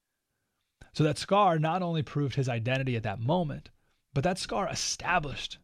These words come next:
his identity. It established it in the first place. Scars for all of history have been badges of honor.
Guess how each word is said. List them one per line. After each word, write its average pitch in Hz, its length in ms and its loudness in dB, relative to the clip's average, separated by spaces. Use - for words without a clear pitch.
his 139 160 2
identity. 113 600 -4
It 147 60 -8
established - 520 -4
it 147 60 -2
in 143 40 -4
the 127 60 0
first - 240 -4
place. - 260 -12
Scars 190 580 4
for - 220 -4
all 214 280 8
of 190 60 6
history - 540 2
have 135 140 -2
been 135 200 -2
badges 131 480 0
of 110 120 4
honor. - 400 -8